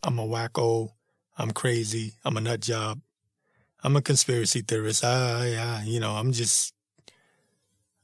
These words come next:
I should be locked up somewhere. <laughs>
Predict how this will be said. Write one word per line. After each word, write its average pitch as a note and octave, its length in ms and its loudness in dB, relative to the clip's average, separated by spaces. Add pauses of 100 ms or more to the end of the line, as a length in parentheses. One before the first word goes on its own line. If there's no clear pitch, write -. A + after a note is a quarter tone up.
(100)
I C#3 100 0
should B2 160 -2
be A#2+ 100 0
locked B2 360 2
up B2+ 180 0
somewhere. A2 520 2 (580)
<laughs> - 60 -6